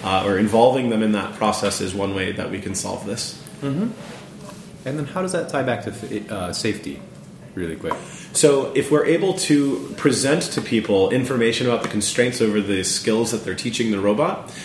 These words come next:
Speaker 1: then it gives them more information about the things that the robot will or won't do, and, uh, also hints at sort of the underlying nature of the task that's being asked, uh, of the robot itself. So in the pouring example, that you'd really want,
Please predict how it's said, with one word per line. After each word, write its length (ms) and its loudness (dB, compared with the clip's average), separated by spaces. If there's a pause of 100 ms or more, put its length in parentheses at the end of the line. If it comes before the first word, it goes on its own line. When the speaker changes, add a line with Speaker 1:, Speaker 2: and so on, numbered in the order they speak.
(140)
Speaker 1:
then 140 4
it 140 0
gives 200 6
them 120 2
more 180 4
information 520 0
about 360 2
the 100 2
things 360 0
that 140 -4
the 80 4
robot 600 2
will 300 4
or 80 4
won't 360 -2
do, 240 0 (440)
and, 460 2 (140)
uh, 260 2
also 360 6
hints 340 -2
at 140 2
sort 160 0
of 60 -4
the 100 2
underlying 500 4
nature 380 2
of 260 -2
the 80 -2
task 520 -6
that's 180 -4
being 240 -2
asked, 500 -6
uh, 80 -14
of 320 -4
the 80 -2
robot 300 -2
itself. 420 -8
So 260 -4 (260)
in 60 4
the 80 2
pouring 340 2
example, 580 0
that 220 -8 (280)
you'd 160 2
really 240 6
want, 300 -2